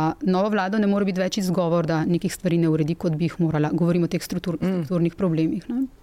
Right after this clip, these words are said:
Speaker 2: Eh, ne, itak, da ne more biti izgovor, čeprav je pa res, to je to, kar sem, eh, poskušala na začetku reči, da kljub temu, da je zdaj v opoziciji, eh, lahko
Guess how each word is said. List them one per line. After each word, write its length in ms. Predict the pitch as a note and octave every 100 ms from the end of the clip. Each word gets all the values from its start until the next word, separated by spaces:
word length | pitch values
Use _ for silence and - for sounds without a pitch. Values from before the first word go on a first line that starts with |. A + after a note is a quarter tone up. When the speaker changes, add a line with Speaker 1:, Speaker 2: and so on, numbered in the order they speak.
| - - - - -
Speaker 2:
Eh, 260 | - D#3+ -
ne, 200 | - G#3+ G#3+ - -
itak, 340 | - A#3+ G3+ -
da 240 | F#3 F3 -
ne 160 | - F3+
more 220 | A3 A#3+
biti 200 | G#3+ G#3+
izgovor, 440 | G3 F3+ G#3 C4 C4
čeprav 320 | A3+ B3 C4
je 80 | B3+
pa 160 | G#3
res, 340 | G3+ C4 C4 -
to 200 | - A#3+
je 60 |
to, 160 | A#3+ A#3+
kar 160 | A3+ A#3
sem, 160 | A#3 G#3+ E3 A2 F3
eh, 320 | - F3+ D#3+
poskušala 540 | - G3 - A#3 B3 G#3+
na 100 | G3
začetku 460 | F#3 A#3+ A#3+ -
reči, 260 | G#3 A#3 - - - -
da 160 | G3
kljub 200 | F#3+ C#4 C4
temu, 320 | A#3+ C4 C#4
da 120 | A3
je 80 | G#3+
zdaj 200 | G3 A3+
v 100 | A3
opoziciji, 800 | G3 F3+ F3 E3 D#3+ - C4+ D#4 - - - - -
eh, 400 | - G3 G3+ F#3 - - -
lahko 760 | F3+ G3+ - - C4+ C#4+ D4